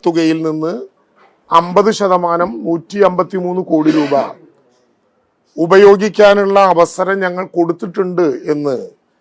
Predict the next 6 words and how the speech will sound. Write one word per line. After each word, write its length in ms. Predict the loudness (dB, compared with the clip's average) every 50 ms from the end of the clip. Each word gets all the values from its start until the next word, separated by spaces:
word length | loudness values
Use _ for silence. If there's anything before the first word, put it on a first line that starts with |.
| _ _ _ _ _ _
കോടതിയെയും 880 | 2 4 6 6 6 6 4 0 0 0 2 2 2 2 0 -6 -6 -10 -14 _ _ _ _ 2
കേരളത്തിലെ 460 | 4 4 4 4 2 0 -2 -4 0
ജനങ്ങളെയും 800 | 0 0 0 0 -2 -4 -2 -2 0 -2 -2 -6 -8 -16 -18 -20 _ _ -6
തെറ്റിദ്ധരിപ്പിക്കാവുന്ന 1000 | -6 -6 _ -12 -2 0 0 0 0 -4 -8 -4 2 4 4 4 4 2 0 0 -2 -2 -2
ഒരു 140 | -4 -6 -6
സമീപനമാണ് 840 | -2 -4 -4 -4 -4 -2 0 0 0 2 0 0 -2 -4 -8 -12